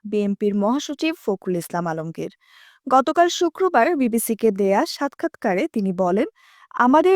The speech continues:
রাজনৈতিক দলগুলো যে সবাই দায়িত্বশীল ভূমিকা পালন করে, আজ তার আরেকটা নিদর্শন দেখা গেল। জাতির প্রয়োজনে রাষ্ট্রীয় দলগুলো সব এক হয়ে কাজ করতে পারে।" জাতীয় নাগরিক পার্টি, যাদের জুলাই ঘিরে গুরুত্বপূর্ণ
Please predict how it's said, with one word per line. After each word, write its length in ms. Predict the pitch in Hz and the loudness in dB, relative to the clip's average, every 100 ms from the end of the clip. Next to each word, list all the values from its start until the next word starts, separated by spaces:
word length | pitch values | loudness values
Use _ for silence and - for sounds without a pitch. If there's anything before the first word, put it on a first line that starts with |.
| 311 | 4
রাজনৈতিক 540 | 233 226 240 240 247 | 4 2 0 0 -2
দলগুলো 460 | 202 190 190 202 254 | 0 2 2 0 -2
যে 180 | 320 233 233 - | -2 -2 -2 -2
সবাই 380 | - 247 240 339 | 0 2 4 2
দায়িত্বশীল 540 | 269 196 - 214 - 214 | 2 -2 -2 -6 -4 -4
ভূমিকা 360 | 208 226 233 269 | 0 -2 0 0
পালন 320 | 240 202 202 | 0 2 0
করে, 240 | 196 185 214 - | -2 -2 -2 -4
আজ 220 | - 208 208 - | -2 -2 -2 -4
তার 180 | 214 202 - | -2 -2 -2
আরেকটা 440 | 202 214 294 - 359 | 0 0 -2 -4 -2
নিদর্শন 520 | 247 196 190 - 233 | 0 0 -2 0 -2
দেখা 280 | - - - | -2 -6 -12
গেল। 180 | 80 - - _ _ _ _ - - _ | -12 -10 -12 _ _ _ _ -20 -20 _
জাতির 400 | 247 254 262 294 | -2 0 0 -2
প্রয়োজনে 640 | 302 294 285 294 302 311 370 440 392 | -4 0 0 0 -2 -2 -2 -2 0
রাষ্ট্রীয় 500 | 220 208 - - 262 269 | 2 0 0 -2 0 2
দলগুলো 560 | 214 220 311 240 196 262 | 4 4 4 -2 -2 -2
সব 220 | - 214 - - | -2 -2 -2 0
এক 160 | 240 302 | 2 2
হয়ে 260 | - 349 339 | -2 -2 0
কাজ 200 | 185 - | 0 -2
করতে 300 | - 165 - | -6 -10 -8
পারে।" 280 | 175 156 - - _ _ | -4 -2 -2 -6 _ _
জাতীয় 380 | 240 277 302 403 | -2 0 2 0
নাগরিক 400 | 370 262 214 196 - | 2 2 2 -4 -4
পার্টি, 320 | 165 156 - 185 | -4 -4 -8 -4
যাদের 320 | 208 208 254 202 | 0 2 2 0
জুলাই 320 | 233 247 320 | -2 0 0
ঘিরে 280 | 311 311 330 | -2 -2 -2
গুরুত্বপূর্ণ 680 | 277 254 311 - 370 349 | -2 -2 -2 -2 -4 -4